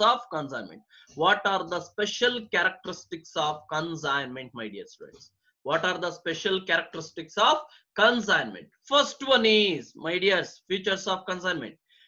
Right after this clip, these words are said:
It is an agreement between consigner and consignee for sale of particular goods on particular period, my dears. Sale of particular goods on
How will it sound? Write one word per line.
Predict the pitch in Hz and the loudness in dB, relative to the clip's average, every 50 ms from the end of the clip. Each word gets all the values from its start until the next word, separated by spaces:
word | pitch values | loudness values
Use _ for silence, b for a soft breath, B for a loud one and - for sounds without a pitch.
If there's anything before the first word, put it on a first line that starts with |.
| b b - | b b -8
It | 139 151 160 185 | -8 -6 -2 -2
is | 190 190 190 190 175 180 | 0 2 2 2 2 2
an | 185 185 180 | 2 2 4
agreement | 180 175 165 165 185 185 190 196 190 185 170 | 2 0 -2 -2 -4 -2 -2 -2 -4 -4 -6
between | 180 175 185 180 185 185 185 185 | -6 -6 -2 -2 -2 -2 -2 -2
consigner | 185 170 165 170 175 180 185 185 190 185 190 185 | -2 -2 -2 -2 0 0 0 0 2 2 2 2
and | 185 180 175 165 | 2 0 -2 -2
consignee | 175 170 165 170 165 175 175 175 170 170 180 185 170 127 107 - _ _ _ _ _ _ _ - - - - | -4 -4 -4 -2 0 0 0 2 2 2 2 2 0 0 -4 -8 _ _ _ _ _ _ _ -20 -16 -4 2
for | 190 185 196 202 202 196 170 139 - - - _ _ | 4 6 6 6 6 6 4 4 0 -4 -12 _ _
sale | - - - 190 190 202 202 208 202 202 | -16 -8 -2 0 2 4 4 6 6 6
of | 202 202 196 196 - | 4 4 2 0 -2
particular | 190 185 165 - 202 196 - 190 196 185 185 | -4 -4 -4 -4 -6 -6 -2 -2 0 0 -2
goods | 165 160 180 185 185 185 185 185 - - - _ - | -2 -2 2 4 4 4 2 0 -6 -16 -14 _ 0
on | 143 156 165 180 180 180 - | 2 4 6 4 4 2 -2
particular | - 180 165 - 185 - - 180 180 175 175 175 - | -4 -6 -4 -6 -8 -8 -4 -2 0 -2 -2 -2 -6
period, | 175 170 170 175 170 160 151 | -6 -4 -2 -2 -4 -4 -4
my | 160 165 | -4 -4
dears. | 160 156 143 120 - - - - _ _ | -2 -2 -4 -6 -6 -10 -18 -20 _ _
Sale | - 165 170 175 175 175 | -8 -6 -4 -2 0 0
of | 180 180 180 175 - - | 2 2 2 0 -2 -6
particular | 165 160 165 180 165 175 175 170 165 | -8 -6 -6 -6 -6 -4 -4 -4 -4
goods | 160 156 180 180 180 165 - - - | -4 -4 -2 -2 -2 -4 -6 -2 4
on | 185 226 294 320 330 | 4 6 6 4 2